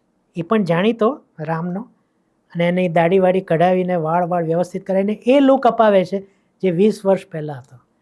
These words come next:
અને એને જોઈને એ છક થઈ જાય છે. પછી તો વરસાદ પડે છે અને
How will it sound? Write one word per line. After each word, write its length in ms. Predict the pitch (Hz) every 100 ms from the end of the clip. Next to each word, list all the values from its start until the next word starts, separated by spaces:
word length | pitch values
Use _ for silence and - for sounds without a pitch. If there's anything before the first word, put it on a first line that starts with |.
| _ _ _ -
અને 200 | 180 190
એને 160 | 185 180
જોઈને 400 | 170 180 170 160
એ 100 | 160 -
છક 160 | 170
થઈ 220 | - - 139
જાય 200 | 120 -
છે. 160 | - _ _ _ _ _ _ _ _ _ _ _ _ _ _ _ _
પછી 240 | 160 - 190
તો 440 | 196 190 185 175 - - 165 147
વરસાદ 480 | 160 - 202 202
પડે 220 | - 208 220
છે 360 | 233 247 254
અને 420 | 226 190 175 170